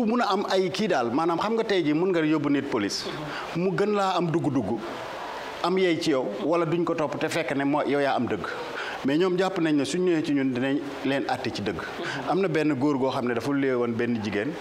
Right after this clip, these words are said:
joteeg jigéen ji, jigéen bi oo ñu ci guddi ne waa ji dafa ñëw pour laaj caabi yi, et cetera. Bañ defee ak li ñu def yëpp, et cetera. Góor gi bañ ko jotee,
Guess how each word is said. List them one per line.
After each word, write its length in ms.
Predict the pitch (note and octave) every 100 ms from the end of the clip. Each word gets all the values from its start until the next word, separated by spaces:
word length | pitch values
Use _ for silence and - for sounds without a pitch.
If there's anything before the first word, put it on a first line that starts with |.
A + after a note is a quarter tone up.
| - - - A2+
joteeg 360 | C#3+ D#3 C3+
jigéen 320 | B2+ B2+ A2+ G#2+
ji, 80 | A2
jigéen 260 | C3 C3+
bi 60 | A#2
oo 140 | C3
ñu 140 | B2+ A#2
ci 80 | A2+
guddi 260 | C3 A#2+
ne 120 | A#2+
waa 180 | A#2+ B2
ji 60 | A#2
dafa 160 | A#2
ñëw 160 | A2+ A2
pour 140 | A2+
laaj 260 | A2 A2 -
caabi 240 | G#2+ G2+
yi, 80 | G2+
et 60 | -
cetera. 400 | - G#2+ G2+ G2 - - - -
Bañ 240 | G#2+ C3+ B2+
defee 380 | B2 B2+ A2+ -
ak 100 | A#2+ A2
li 100 | A#2+
ñu 80 | A#2
def 180 | A2+
yëpp, 280 | A#2 D#3+ D#3+
et 80 | A#2+
cetera. 320 | - A2+ G#2 - - - - - - - A#2+
Góor 220 | B2+ F#3 C3+
gi 160 | C3+ - - - - G#2+
bañ 160 | F3+
ko 120 | F3+ F3
jotee, 340 | E3 B2+ A2+